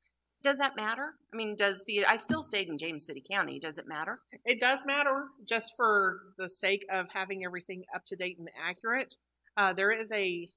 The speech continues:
Speaker 2: grace period, if you will, that we still will go back and look at where you voted. I'm, I'm sorry, where you lived to where you moved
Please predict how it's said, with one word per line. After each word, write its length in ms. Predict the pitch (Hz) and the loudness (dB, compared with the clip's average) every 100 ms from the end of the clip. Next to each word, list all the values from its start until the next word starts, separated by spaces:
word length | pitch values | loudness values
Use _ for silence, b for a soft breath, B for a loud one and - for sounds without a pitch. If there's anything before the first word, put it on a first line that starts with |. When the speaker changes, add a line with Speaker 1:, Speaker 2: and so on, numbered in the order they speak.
| _ | _
Speaker 2:
grace 360 | 170 180 196 202 | 0 2 2 -2
period, 400 | - 247 247 247 | -6 -6 -4 -4
if 120 | 247 | -6
you 120 | 254 | -6
will, 400 | 240 233 262 277 _ | -2 0 0 -6 _
that 360 | 202 180 180 | 2 2 2
we 240 | 185 220 220 | -6 -4 -4
still 500 | - - 190 208 214 | -6 0 2 2 0
will 140 | 190 | -6
go 240 | 180 185 185 | -4 -4 0
back 300 | 175 170 - | 0 0 -2
and 200 | 185 180 | -10 -6
look 160 | 180 185 | -6 -8
at 80 | 151 165 | -12 -6
where 220 | 185 196 | 0 0
you 180 | 226 226 | 0 -2
voted. 380 | 190 196 247 294 _ _ _ _ | 0 0 -2 -4 _ _ _ _
I'm, 160 | 185 180 - | -2 -2 -6
I'm 120 | 196 | -6
sorry, 260 | 190 175 165 | -2 -2 -2
where 320 | 170 190 190 | -2 2 2
you 400 | 190 180 175 170 _ _ - | 0 -8 -10 -14 _ _ -14
lived 600 | 175 180 226 339 - - _ _ _ _ _ _ - | -2 2 2 2 -6 -10 _ _ _ _ _ _ -2
to 100 | 202 | 2
where 220 | 185 180 | 4 2
you 180 | 175 170 | 0 -6
moved 340 | 170 170 170 | -4 -6 -6